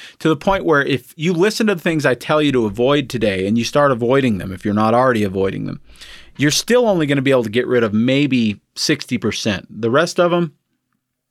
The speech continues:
they're in the environment, they're in the air, you're gonna get 'em whether you like it or not. So where do these things come from? I talked about plastic, microwaving your food in plastic, storing your food in plastic,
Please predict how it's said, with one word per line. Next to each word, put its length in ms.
they're 200
in 160
the 120
environment, 560
they're 160
in 80
the 160
air, 140
you're 160
gonna 220
get 180
'em 100
whether 200
you 120
like 260
it 60
or 60
not. 320
So 180
where 300
do 100
these 260
things 280
come 320
from? 180
I 80
talked 280
about 220
plastic, 640
microwaving 680
your 120
food 240
in 80
plastic, 560
storing 440
your 120
food 200
in 80
plastic, 680